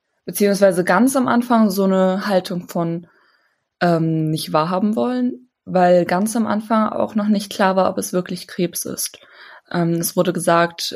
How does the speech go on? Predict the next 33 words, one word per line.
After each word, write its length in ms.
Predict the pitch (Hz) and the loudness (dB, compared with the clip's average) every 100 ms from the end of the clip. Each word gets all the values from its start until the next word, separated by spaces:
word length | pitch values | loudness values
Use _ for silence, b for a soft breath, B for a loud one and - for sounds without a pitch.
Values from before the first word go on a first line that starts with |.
| - | -8
es 140 | - | -4
wurde 160 | 170 170 | -4 -2
was 140 | 170 | -6
gefunden, 720 | - - 196 240 277 269 - _ _ _ _ _ _ _ | -8 -4 -2 -2 0 0 -2 _ _ _ _ _ _ _
aber, 680 | - 160 156 156 156 156 170 - _ _ _ _ - | 0 2 4 4 2 0 -4 -10 _ _ _ _ -6
äh, 200 | 170 156 | -2 -2
es 180 | - - | -2 -4
wurde 180 | 156 | -2
noch 120 | 156 156 | 0 0
nicht 200 | 156 - | -2 -4
gesagt, 420 | 170 147 147 - | -2 -2 -2 -4
was. 300 | 170 - - B B B B B B B - | -4 -4 -8 B B B B B B B -4
Und, 680 | 156 151 151 147 - - - | -2 0 -2 -2 -2 -4 -4
ähm, 760 | 170 151 147 147 78 - - - | -4 -2 -4 -6 -6 -8 -10 -8
es 360 | 165 - - - | -4 -4 -6 -10
deutete 460 | - 180 175 170 180 | 0 2 2 0 -6
schon 240 | - 175 | -4 -4
darauf 240 | 175 160 - | -4 -6 -4
hin, 420 | 214 226 233 220 | 2 2 2 -2
aber 480 | 175 180 165 165 - B B B B B - | -4 -4 -4 -6 -10 B B B B B -4
natürlich 580 | 170 170 190 185 - | -2 2 2 2 0
war 180 | 170 165 | 0 2
dann 180 | 165 185 | 2 0
erstmal 220 | 185 190 | 0 0
die 120 | 175 196 | 0 -2
Hoffnung, 320 | 185 180 165 | -4 -4 -6
okay, 400 | - 180 170 - _ - - | -6 -6 -4 -8 _ -20 -4
vielleicht 280 | 202 202 202 | 0 0 0
ist 100 | 208 | -4
es 120 | - | -6
auch 160 | - - | -10 -8
was 140 | - | 2
anderes. 540 | 220 202 180 175 - | 2 2 0 -8 -14